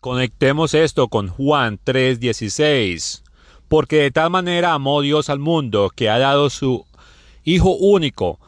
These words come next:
para que todo aquel que en él crea no se pierda, mas tenga vida eterna". ¿Y por qué nosotros amamos a Dios? Bueno, ju-, leamos Juan capítulo cuatro, verso diecinueve.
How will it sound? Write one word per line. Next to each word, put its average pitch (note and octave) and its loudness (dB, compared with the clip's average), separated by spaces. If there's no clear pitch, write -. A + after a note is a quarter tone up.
para C3+ 0
que C3+ 0
todo E3 2
aquel D3+ 0
que A#2+ -2
en A2+ -4
él B2 -4
crea F3 0
no C#3+ -2
se D3 -2
pierda, C3 0
mas A2 -4
tenga C3 0
vida B2+ 0
eterna". A2 -2
¿Y C#3+ 0
por C3 0
qué E3+ 0
nosotros F#3+ 0
amamos D3 0
a A2+ 2
Dios? D#3+ 2
Bueno, A#2 0
ju-, - -10
leamos C#3+ 0
Juan D#3 -2
capítulo C#3 -2
cuatro, C#3+ 0
verso B2 -2
diecinueve. A#2+ 0